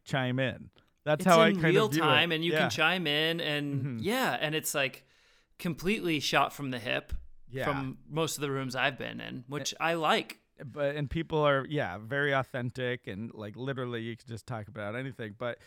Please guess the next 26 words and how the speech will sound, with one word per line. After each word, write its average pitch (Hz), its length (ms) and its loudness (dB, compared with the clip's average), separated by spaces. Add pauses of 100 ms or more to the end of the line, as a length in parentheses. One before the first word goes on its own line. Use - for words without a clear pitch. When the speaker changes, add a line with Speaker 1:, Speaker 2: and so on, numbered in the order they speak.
(140)
Speaker 1:
so - 120 -2
I 165 80 6
use 196 200 0
it 202 120 -2
for 175 220 -2
fun 160 480 2
and, 135 500 0
uh, 135 140 -4
you 131 200 -4
know, 123 160 0
those, 131 460 -2
and 127 300 -4
to 131 80 -6
connect 135 380 -6
with 139 140 -6
people, 120 440 -4
and 117 200 -4
there's, 117 160 -4
like, 117 180 -4
a 107 120 -6 (440)
big 147 280 0
magic 127 420 0
community, 110 600 -4
and 104 140 -8
there's, 101 200 -10
like, 98 200 -10